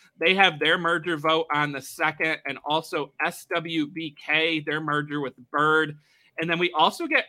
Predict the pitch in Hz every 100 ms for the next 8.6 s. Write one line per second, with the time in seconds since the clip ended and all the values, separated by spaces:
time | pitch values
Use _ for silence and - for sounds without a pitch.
0 | 165 175 202 175 147 147 156 147 147 156
1 | 147 151 151 151 - 147 143 - 196 208
2 | 160 156 170 156 147 143 131 120 131 135
3 | 139 143 _ _ _ _ 147 156 226 254
4 | 208 160 151 147 170 247 _ _ 160 175
5 | 202 233 202 196 165 180 - 160 156 151
6 | 156 147 147 147 135 - 156 170 165 -
7 | 151 151 156 151 - 143 151 160 147 147
8 | 151 143 - 170 165 160